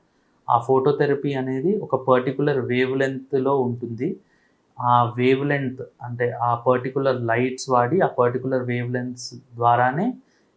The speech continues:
ఈ పసిరికలను అనేటివి మనం తగ్గించగలుగుతాం. దాంట్లో కూడా స్కిన్లో ఏదైతే పిగ్మెంట్ డిపాజిట్ అవుతుందో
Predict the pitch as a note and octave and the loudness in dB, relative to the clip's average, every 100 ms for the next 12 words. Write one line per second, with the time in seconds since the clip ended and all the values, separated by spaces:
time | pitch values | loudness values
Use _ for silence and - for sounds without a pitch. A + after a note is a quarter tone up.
0 | - B2+ B2+ - C3 C3+ C3+ C3+ B2+ B2+ | -8 -2 -2 0 0 2 0 0 -4 -6
1 | B2+ F3 G#3 D3 C3 B2+ A2+ A#2 B2 B2 | -4 -2 -2 -2 -4 -2 -2 -2 -2 -2
2 | A#2 A2+ C#3+ D3+ A#2+ A#2+ B2 B2 C3+ B2+ | -2 -4 -6 -4 0 0 0 0 0 2
3 | C3 - - _ _ _ - - - C#3+ | 2 0 -6 _ _ _ -14 -12 -2 0
4 | D3 E3 D#3 C3+ C3+ C3 C#3 C3 B2 C3 | 6 10 10 8 4 2 0 -2 0 0
5 | C3+ C3+ B2+ A#2+ B2+ B2 C3 A#2+ A2 A2+ | -2 -2 -2 4 6 6 4 2 -2 -6
6 | A2 C3 B3 | -2 0 0